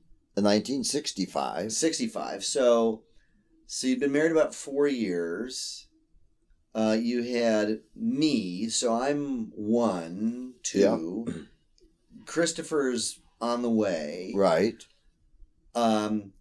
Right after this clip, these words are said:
Speaker 2: and you're still in the Minnesota Orchestra. So you're still on
Speaker 1: Right.
Speaker 2: payroll, payroll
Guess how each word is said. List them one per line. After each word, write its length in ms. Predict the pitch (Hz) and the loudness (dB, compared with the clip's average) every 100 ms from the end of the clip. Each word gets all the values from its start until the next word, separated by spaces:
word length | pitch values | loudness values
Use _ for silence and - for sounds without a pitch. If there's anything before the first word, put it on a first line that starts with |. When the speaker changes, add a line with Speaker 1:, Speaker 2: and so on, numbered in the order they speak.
| - | -4
Speaker 2:
and 180 | 135 143 | -2 0
you're 220 | 135 131 | 0 2
still 340 | 113 - 196 190 | 2 0 0 0
in 60 | |
the 80 | 170 | 0
Minnesota 380 | 156 143 143 117 | 0 0 0 2
Orchestra. 520 | 101 92 92 - - | 2 -2 -8 -12 -10
So 120 | - | -8
you're 80 | 113 | -6
still 180 | - 139 | 0 2
on 80 | 131 | 6
Speaker 1:
Right. 240 | 107 190 | 8 8
Speaker 2:
payroll, 440 | 139 143 156 160 _ _ - | 6 2 0 -6 _ _ -10
payroll 220 | - 190 | 4 8